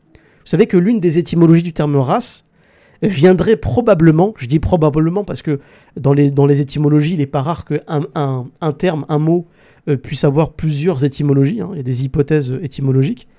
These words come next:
euh, mais l'une de ces hypothèses, c'est le fait que le terme race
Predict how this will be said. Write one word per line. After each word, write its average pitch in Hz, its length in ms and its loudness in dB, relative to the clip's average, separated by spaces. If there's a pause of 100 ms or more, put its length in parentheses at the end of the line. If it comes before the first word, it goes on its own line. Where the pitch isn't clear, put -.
(460)
euh, 131 440 0
mais 151 300 0
l'une 180 460 2
de 170 100 0
ces 151 220 -2
hypothèses, 156 420 -6
c'est 170 120 -4
le 160 80 -6
fait 247 120 -6
que 185 100 -8
le 147 80 -4
terme 147 240 -6
race 139 600 -4